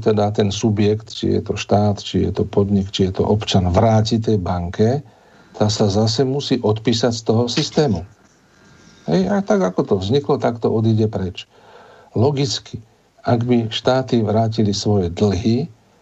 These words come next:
tak sa odpíšu všetky peniaze z obehu. Zmiznú peniaze z obehu. To nie je možné. Hej, čiže keby s nejakým zázrakom sa vracali dlhy, tak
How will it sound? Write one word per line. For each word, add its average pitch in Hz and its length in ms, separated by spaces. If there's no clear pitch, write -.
tak 120 180
sa - 160
odpíšu 120 540
všetky 131 400
peniaze 123 480
z 107 80
obehu. 104 560
Zmiznú 127 560
peniaze 101 500
z 87 140
obehu. 98 420
To 110 80
nie 139 340
je 160 60
možné. 143 440
Hej, 123 240
čiže 120 320
keby 139 480
s - 240
nejakým 120 400
zázrakom 117 480
sa 113 160
vracali 113 480
dlhy, 113 320
tak 110 160